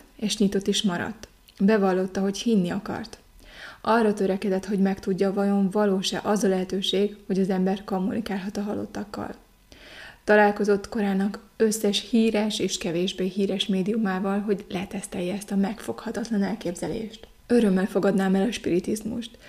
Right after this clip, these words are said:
ha be tudná bizonyítani az állításait, de nem vagyok hajlandó becsapni magam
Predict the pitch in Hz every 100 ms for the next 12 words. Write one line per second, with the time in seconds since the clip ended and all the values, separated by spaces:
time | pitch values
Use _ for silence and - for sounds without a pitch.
0 | - 185 208 214 196 190 180 185 185 180
1 | 190 180 180 - - 208 - - - -
2 | 233 - - 202 214 208 175 180 - 202
3 | 190 185 180 196 180 - 220 220 185 185
4 | 185 202 226